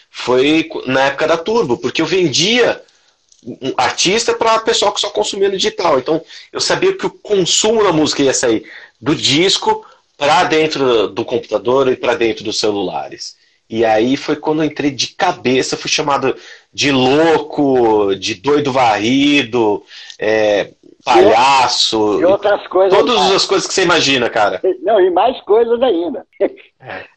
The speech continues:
Speaker 2: E mais coisas ainda. Não foi só isso que você falou, não. Foi chamado uma porrada de coisa. Mas aí
Speaker 1: É, não, inclusive que eu tava roubando as pessoas, é. É, é impressionante, assim, você ver que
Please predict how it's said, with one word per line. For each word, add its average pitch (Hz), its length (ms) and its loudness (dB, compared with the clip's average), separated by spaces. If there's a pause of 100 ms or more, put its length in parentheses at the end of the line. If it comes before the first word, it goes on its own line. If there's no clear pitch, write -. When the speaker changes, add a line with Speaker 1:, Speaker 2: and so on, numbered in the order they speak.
Speaker 2:
E 110 100 -8
mais 135 280 -2
coisas 190 320 0
ainda. 143 360 0
Não 117 140 -6
foi 170 140 0
só 180 200 2
isso 170 240 0
que - 80 -20
você 160 160 0
falou, 127 320 0
não. 107 160 -10
Foi 151 140 -8
chamado 208 420 -2
uma 202 120 0
porrada 202 440 2
de 170 180 -10
coisa. 131 300 0 (220)
Mas 226 240 2
aí 208 280 2
Speaker 1:
É, 117 380 2
não, 139 280 2
inclusive 151 440 0
que - 100 -2
eu - 100 0
tava 226 200 2
roubando 226 640 2
as 151 120 0
pessoas, 135 720 0
é. 127 200 0 (460)
É, - 800 -2
é 120 140 -2
impressionante, 180 840 0
assim, 139 260 -4
você 127 200 -4
ver 127 300 0
que 120 440 -6